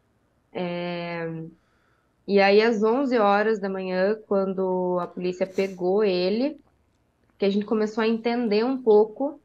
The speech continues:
do que tinha acontecido. Nesse meio tempo, durante a manhã, é, o síndico do prédio liberou as câmeras pro meu pai e pro meu tio, que, né, eles até tentaram usar isso na,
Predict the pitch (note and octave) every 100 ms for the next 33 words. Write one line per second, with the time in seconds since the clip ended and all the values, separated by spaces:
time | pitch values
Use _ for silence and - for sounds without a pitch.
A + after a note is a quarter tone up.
0 | _ _ _ _ _ _ _ _ - G3+
1 | G3 G3+ - G#3+ G3+ G#3 G#3 A#3 A#3+ F#3+
2 | E3+ - _ _ _ _ _ _ F#3 G#3
3 | A3 A#3+ A3 A3+ A3 G#3 A3 F#3+ G3+ G3+
4 | G3+ F#3+ F#3+ F#3+ F#3+ F3 F3+ - _ _
5 | _ F3+ F3+ F3 F3 F3 F3 F3+ G3+ G3
6 | G3 F#3 F#3 F3+ F3+ F3 F3 F3+ F3 F3
7 | F3+ F3+ E3+ - - E3+ E3+ - E3+ F3
8 | F3 E3+ F3+ A3+ - A3 A3+ A3+ G#3 F#3
9 | - - E3+ E3 E3 E3+ F#3 E3 D#3+ D#3+
10 | F3 - G3 F#3 F3 F#3 E3+ E3+ E3 F3
11 | E3+ E3+ F3 - D#3 D3+ F3